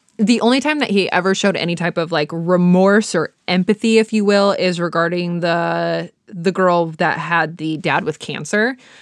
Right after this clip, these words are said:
So that was the only time that he really seemed to show any, like, type of human element or any type of empathy with the situation. Everything else was just very matter of fact.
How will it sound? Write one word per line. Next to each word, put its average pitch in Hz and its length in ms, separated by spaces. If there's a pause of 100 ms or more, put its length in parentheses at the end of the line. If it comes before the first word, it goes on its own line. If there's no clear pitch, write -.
(200)
So 190 360
that 202 200
was 254 100
the 240 100
only 208 180
time 190 180
that 175 80
he 170 140
really 175 220
seemed 170 220
to 156 240
show 180 280
any, 170 240
like, 151 220
type 175 200
of 147 140
human 196 320
element 180 480
or 104 80
any 160 200
type 151 180
of 131 180
empathy 196 400
with 202 160
the 214 80
situation. 220 680 (340)
Everything 254 460
else 190 240
was 175 160
just 170 160
very 175 240
matter 139 340
of 101 120
fact. - 580